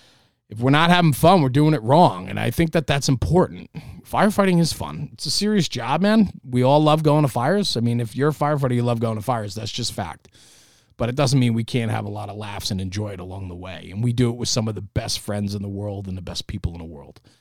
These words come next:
And, um, don't forget that. So circle back to it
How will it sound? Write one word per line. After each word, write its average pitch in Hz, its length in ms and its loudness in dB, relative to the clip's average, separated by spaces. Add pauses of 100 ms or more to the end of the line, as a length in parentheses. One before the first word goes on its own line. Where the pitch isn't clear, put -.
(360)
And, 90 320 -4
um, 87 320 -6 (140)
don't 143 200 -2
forget 131 380 -6
that. 78 220 -18 (100)
So - 200 -2
circle 185 340 0
back 185 300 4
to 110 160 2
it 95 120 -8